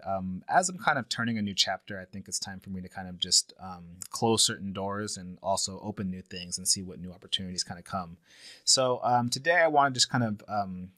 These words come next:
provide you with this talk. And, um, for me, this talk was always kind of a, one of my favorite ones to do at workshops. Um, I think 'cause many people could relate to it.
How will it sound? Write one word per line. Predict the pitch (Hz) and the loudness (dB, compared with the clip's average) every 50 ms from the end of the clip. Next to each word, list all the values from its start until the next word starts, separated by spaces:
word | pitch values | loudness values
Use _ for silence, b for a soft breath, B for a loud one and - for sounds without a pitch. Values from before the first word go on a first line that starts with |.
| _ _ - | _ _ 0
provide | - 120 107 117 110 113 117 113 | 2 4 6 8 6 6 4 2
you | 110 110 101 | -2 -6 -6
with | 110 107 - - | -8 -10 -10 -8
this | 104 98 - - | -4 -2 -2 2
talk. | - 107 104 107 117 - | 4 4 4 4 4 2
And, | - 110 104 101 98 - | -2 -2 -2 -2 -2 -2
um, | 90 101 107 101 98 98 98 - - | -2 -2 -2 -2 -2 -4 -6 -8 -6
for | - 127 | -4 0
me, | 135 156 170 | 4 4 4
this | 156 147 139 - | 4 4 2 2
talk | - 143 127 127 - - | 4 4 4 4 2 -2
was | 120 110 | -6 -8
always | - - 110 110 110 110 | -6 -8 -8 -6 -6 -4
kind | - - 117 110 | -2 -2 -2 -2
of | 104 98 | -2 -4
a, | 98 98 - - 104 | -6 -10 -12 -14 -18
one | 107 - 110 117 - _ | -16 -14 -14 -14 -12 _
of | 120 113 | -6 -4
my | 107 101 98 | -4 -6 -6
favorite | - - 107 107 - - | -6 -4 -4 -4 -4 -4
ones | 107 107 101 - | -6 -4 -2 -2
to | - 98 | -2 -2
do | 92 101 101 104 | -4 -6 -8 -8
at | 95 73 | -10 -10
workshops. | 90 98 98 - - - 117 113 113 - - - - b b b b b b b _ | -10 -10 -4 0 2 4 4 4 4 2 0 -2 -4 b b b b b b b _
Um, | 117 110 101 104 | -6 -2 -2 -2
I | 101 | -2
think | - - 113 104 - | -2 -4 -4 -4 -4
'cause | - 107 | -6 -6
many | 110 104 | -6 -6
people | - 107 107 | -6 -8 -8
could | - - 101 95 | -6 -6 -6 -6
relate | 98 95 95 104 107 - | -4 -4 -2 0 2 4
to | - 147 147 160 | 4 4 4 2
it. | 180 - - | 2 0 -2